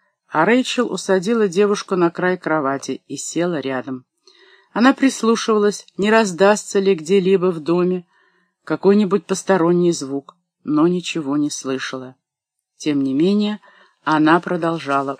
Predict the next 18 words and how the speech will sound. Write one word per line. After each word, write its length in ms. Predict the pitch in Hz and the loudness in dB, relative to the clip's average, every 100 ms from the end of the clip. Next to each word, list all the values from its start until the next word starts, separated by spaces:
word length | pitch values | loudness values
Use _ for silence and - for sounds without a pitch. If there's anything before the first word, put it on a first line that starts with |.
| - | -12
прислушиваться. 1000 | 139 - 127 127 - 123 127 - 117 117 _ _ _ _ _ _ _ _ _ _ _ _ _ _ - | -14 -12 -10 -10 -10 -12 -14 -16 -18 -20 _ _ _ _ _ _ _ _ _ _ _ _ _ _ -12
В 160 | 160 | -4
дополнение 880 | 165 190 202 202 202 233 233 208 185 170 | 2 4 6 6 6 6 6 4 2 0
к 100 | - - | -6 -8
трусикам, 840 | - 190 208 - 135 - 104 127 _ _ _ _ _ | 0 2 2 -2 -10 -12 -14 -14 _ _ _ _ _
бледно-голубым 1120 | 156 202 233 202 220 190 202 180 156 180 180 - | 0 4 4 4 2 2 2 2 2 2 0 -4
джинсам, 840 | 139 131 139 165 180 - - 127 123 _ _ - | -12 -10 0 2 2 -2 -10 -12 -16 _ _ -16
синей 520 | - - 226 220 208 | -10 -2 2 4 2
клетчатой 720 | - 202 220 - 202 190 196 | -2 -2 -2 -2 -4 0 0
блузке 840 | 156 175 185 196 - - 135 - _ _ | 0 -2 0 -2 -4 -12 -12 -12 _ _
и 120 | 151 | -6
паре 440 | 151 - 170 147 120 | -4 0 2 2 -4
кроссовок 840 | - 123 120 - 185 202 110 _ _ _ - - - | -8 -10 -10 -6 -4 -4 -8 _ _ _ -20 -20 -20
Бен 300 | 156 233 262 | 2 6 8
обнаружил 760 | 247 202 220 220 247 214 233 214 - | 8 4 2 2 2 2 0 -2 -10
целый 520 | - 208 240 254 240 | -6 2 4 4 2
склад 580 | - - 185 175 196 - | -2 -8 -4 -2 -2 -4
наркотиков. 800 | 185 175 180 196 185 - - | -6 -6 -6 -6 -6 -8 -18